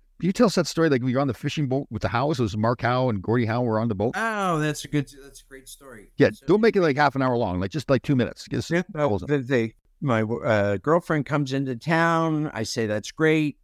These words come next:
Speaker 2: And we play on Saturday. Then we don't play till Thursday. But on, uh, Sunday morning, I am getting up and I am going fishing with Marty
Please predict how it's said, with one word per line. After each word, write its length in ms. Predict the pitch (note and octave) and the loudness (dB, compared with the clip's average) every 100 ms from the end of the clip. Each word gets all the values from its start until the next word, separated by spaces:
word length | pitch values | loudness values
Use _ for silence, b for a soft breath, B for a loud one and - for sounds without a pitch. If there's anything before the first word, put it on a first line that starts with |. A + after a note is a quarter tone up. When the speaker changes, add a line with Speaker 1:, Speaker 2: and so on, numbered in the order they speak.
| - | -4
Speaker 2:
And 200 | G#2 G2+ | -2 0
we 100 | G#2 | -2
play 240 | - A#2 | -2 0
on 140 | A2 A2 | 0 -2
Saturday. 640 | - C3+ C3+ C3 B2+ B2 | -2 -2 -2 0 0 0
Then 160 | A2+ | 0
we 80 | G#2+ | 0
don't 180 | G#2+ G#2+ | -2 -4
play 160 | - G#2+ | -4 -4
till 240 | - G#2 | -4 -8
Thursday. 640 | - - D#3 D#3 - D3 C#3+ | -4 2 2 2 2 0 0
But 240 | A#2 A2 | -2 -4
on, 300 | - A2 G#2+ - _ _ - | -2 -2 -2 -6 _ _ -10
uh, 160 | G#2+ - - | -8 -8 -12
Sunday 540 | - G#3 G#3+ C3 A#2 | 0 2 4 2 0
morning, 460 | B2+ F#3+ E3 A2+ - | 0 2 2 0 -4
I 180 | B2 C3+ | -2 0
am 200 | C3 B2 | 2 2
getting 320 | B2+ B2+ B2 | 2 4 4
up 120 | A2+ - | 2 0
and 140 | A2 F#2+ | -4 0
I 160 | G#2+ | 2
am 140 | A2 A2 | 2 2
going 280 | G#2+ A2 A2 | 2 2 2
fishing 460 | - F#2+ - F#2 | 0 -4 -2 -2
with 160 | F2+ F2+ - _ - | -2 -6 -8 _ -6
Marty 560 | G2 G2 F#2 F2+ E2+ | 2 4 4 2 -4